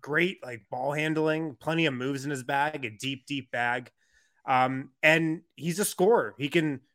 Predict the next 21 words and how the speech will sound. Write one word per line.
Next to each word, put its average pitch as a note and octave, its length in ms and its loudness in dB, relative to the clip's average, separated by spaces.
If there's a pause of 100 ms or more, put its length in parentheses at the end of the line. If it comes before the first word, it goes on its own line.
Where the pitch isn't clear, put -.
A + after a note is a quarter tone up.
(140)
score F3+ 340 6
from F3 220 0
three, F3+ 400 2
although D3+ 240 2
he D3+ 80 2
didn't D#3+ 180 -2
shoot E3 180 -2
a D#3 60 0
great D3 260 2
percentage D3 440 -6
last D3 280 -2
year D3 160 0
at D3+ 80 -6
Nebraska. C3+ 600 -2
He's C3 140 -10
gonna C3+ 160 -2
have B2+ 100 0
a - 20 -2
really C3+ 200 0
good A#2+ 160 -4
shot B2+ 320 0